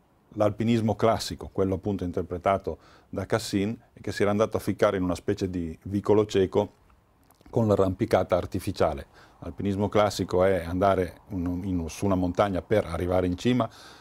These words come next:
attraverso una via logica utilizzando meno mezzi, meno mezzi tecnici possibili. E questo è quello che hanno fatto Bonatti e Messner dopo Cassin, e in questa giornata, eh, hanno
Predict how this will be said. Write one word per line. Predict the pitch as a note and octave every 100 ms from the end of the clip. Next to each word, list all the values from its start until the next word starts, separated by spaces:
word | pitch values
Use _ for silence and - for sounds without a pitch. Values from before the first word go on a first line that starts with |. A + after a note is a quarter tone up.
| -
attraverso | - A2 A2 G#2+
una | G#2
via | G2 G#2+
logica | G#2+ A#2 A#2 A#2
utilizzando | G2 G2+ G2+ G#2 G#2 F#2+
meno | F#2+ A#2 G#2
mezzi, | G2 F2+ F#2+ F#2
meno | A2 G2 F#2+
mezzi | F#2+ G2+ G2
tecnici | G2+ F#2 F#2+ G2+
possibili. | - E2+ - E2+ - - _ _ _ _ _ _ _ _ _ _ -
E | A#2+
questo | C#3 A2+ - A2 G#2+
è | F#2+
quello | G#2+ F#2+
che | F#2 G2
hanno | F#2 F2+
fatto | - F2+ - - E2 - _ _ _ _ _
Bonatti | - G2 G#2 G2+ G2+ - F2 - _
e | B2
Messner | A2 G2+ E2+ D#2+
dopo | G2 G#2
Cassin, | G2+ A#2+ - C3+ C#3 - _ _ _ _ _ _ _ _ _ -
e | B2
in | A2
questa | G#2 G2+ A#2
giornata, | A2+ G#2+ A#2+ B2 C3+ C3+ _ _ -
eh, | G#2 A2 F2+ -
hanno | B2 A#2+ G#2+